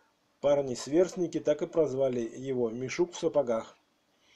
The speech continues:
Стукнуло Мишуку двадцать лет, пора жениться.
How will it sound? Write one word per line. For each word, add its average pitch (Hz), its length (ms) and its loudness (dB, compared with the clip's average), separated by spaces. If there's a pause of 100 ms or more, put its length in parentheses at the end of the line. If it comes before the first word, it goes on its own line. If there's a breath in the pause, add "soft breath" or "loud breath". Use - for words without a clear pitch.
(920 soft breath)
Стукнуло 208 520 2
Мишуку 180 500 2
двадцать 147 460 4
лет, 123 300 2
пора 143 280 2
жениться. 123 560 -4